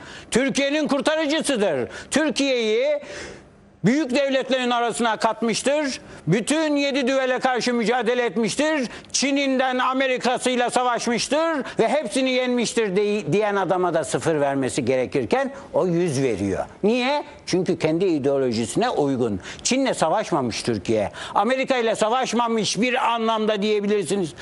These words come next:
Türkiye. Ama nedir? İdeolojisine uygun ya. Atatürk'ü göklere çıkartmış ya.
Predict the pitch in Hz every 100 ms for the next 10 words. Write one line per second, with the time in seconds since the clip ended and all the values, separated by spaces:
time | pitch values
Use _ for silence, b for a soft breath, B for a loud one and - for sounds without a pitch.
0 | B B 220 214 - 208 175 131 B B
1 | - 254 269 233 139 - - - - 202
2 | 254 190 294 311 123 135 180 185 185 160
3 | 175 185 185 190 320 311 196 131 B B
4 | 180 208 202 196 208 165 196 - 196 196
5 | - 220 190 294 277 240 147